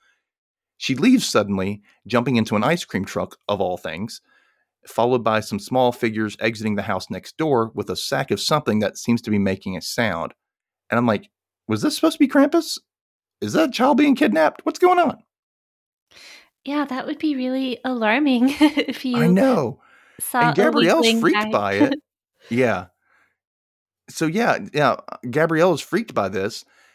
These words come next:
Speaker 1: as she should be, quickly jumping back into bed, but she doesn't scream or anything because she thinks she might be still dreaming, I guess.
Speaker 2: Yeah.
Speaker 1: I mean,
Speaker 2: Yeah,
Speaker 1: it,
Speaker 2: it
Speaker 1: it would be
Speaker 2: sounds
Speaker 1: kind of something extreme to wake up to and be like, "What? Am I seeing this correctly?" You know?
Speaker 2: Yeah.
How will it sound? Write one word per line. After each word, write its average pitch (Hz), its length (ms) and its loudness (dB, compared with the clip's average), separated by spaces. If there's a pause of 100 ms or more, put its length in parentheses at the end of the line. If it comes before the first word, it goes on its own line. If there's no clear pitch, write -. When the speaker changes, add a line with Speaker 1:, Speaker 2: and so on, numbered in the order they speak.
(320)
Speaker 1:
as 131 160 -2
she 117 140 -6
should 98 280 -4
be, 98 280 -6 (240)
quickly 175 260 -2
jumping 127 320 -2
back 104 200 0
into 98 120 -4
bed, 120 400 2
but 101 100 -8
she - 100 -6
doesn't 202 220 0
scream 175 400 2
or - 20 6
anything 107 320 0
because 113 240 -2
she 139 100 -10
thinks 185 220 -2
she - 80 -2
might 120 200 2
be 113 100 0
still 107 220 2
dreaming, 117 720 -2
I 165 80 2
guess. 170 320 -2
Speaker 2:
Yeah. 240 600 -10 (1000)
Speaker 1:
I - 40 -8
mean, 104 100 0
Speaker 2:
Yeah, 302 120 2
Speaker 1:
it, - 60 -2
Speaker 2:
it - 60 0
Speaker 1:
it 139 80 2
would 196 100 4
be 311 60 4
Speaker 2:
sounds 330 80 2
Speaker 1:
kind 143 120 4
of 110 80 -2
something 113 300 -2
extreme 110 420 -2
to 101 60 0
wake 101 220 0
up 101 140 0
to 104 60 -6
and 90 60 -8
be 92 40 -8
like, 90 240 -10
"What? 170 380 -12
Am 123 120 -4
I 214 100 -6
seeing 147 440 -4
this 220 200 -4
correctly?" 240 640 -4
You 131 100 0
know? 127 200 2 (440)
Speaker 2:
Yeah. 247 720 -12